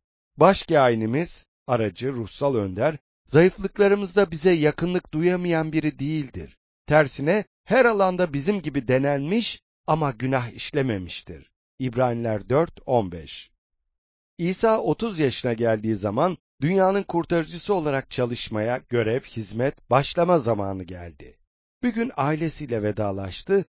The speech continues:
ve Nasıra kentinden ayrıldı ve Peygamber Yahya'nın vaaz verdiği ve vaftiz ettiği yer olan Şeria ırmağına doğru yola çıktı.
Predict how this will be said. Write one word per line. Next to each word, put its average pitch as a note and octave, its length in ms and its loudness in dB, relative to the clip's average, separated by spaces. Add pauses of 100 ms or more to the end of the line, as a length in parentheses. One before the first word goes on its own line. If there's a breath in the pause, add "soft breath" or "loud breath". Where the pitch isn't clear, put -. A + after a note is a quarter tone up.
(100)
ve D#3 200 2
Nasıra F3 360 0
kentinden B2+ 580 -4
ayrıldı G#2+ 640 -2 (240)
ve E3 100 4
Peygamber F3 640 0
Yahya'nın D3+ 640 2
vaaz C#3+ 400 2
verdiği A#2 560 -2 (240)
ve D3 160 6
vaftiz C3 500 0
ettiği C3+ 380 -4
yer A#2 140 0
olan B2+ 360 -2 (200)
Şeria E3 520 2
ırmağına A#2 460 -2
doğru A#2 260 -2
yola G#2+ 280 0
çıktı. - 520 -16